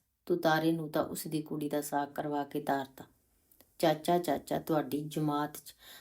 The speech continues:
ਸਾਕ ਕਿਹਨੂੰ ਕ-, ਹੁੰਦੇ ਨੇ? ਸੌਦੇ ਹੁੰਦੇ ਨੇ, ਸੌਦੇ। ਸੌਦਿਆਂ ਦੀ ਇਸ ਬਿਮਾਰੀ ਨੇ ਤਾਂ ਵੇਖ ਵੇਖੀ ਦੂਜੀਆਂ ਜਾਤਾਂ ਨੂੰ ਵੀ ਪੱਟਤਾ।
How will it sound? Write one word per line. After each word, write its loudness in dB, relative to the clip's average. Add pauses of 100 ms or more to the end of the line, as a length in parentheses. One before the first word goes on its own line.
(100)
ਸਾਕ 4
ਕਿਹਨੂੰ 0
ਕ-, -4 (120)
ਹੁੰਦੇ 0
ਨੇ? -12 (920)
ਸੌਦੇ 8
ਹੁੰਦੇ 4
ਨੇ, 0
ਸੌਦੇ। -4 (260)
ਸੌਦਿਆਂ 2
ਦੀ 0
ਇਸ -2
ਬਿਮਾਰੀ -2
ਨੇ -2
ਤਾਂ -2
ਵੇਖ 2
ਵੇਖੀ 2
ਦੂਜੀਆਂ 0
ਜਾਤਾਂ 0
ਨੂੰ 0
ਵੀ 2
ਪੱਟਤਾ। -4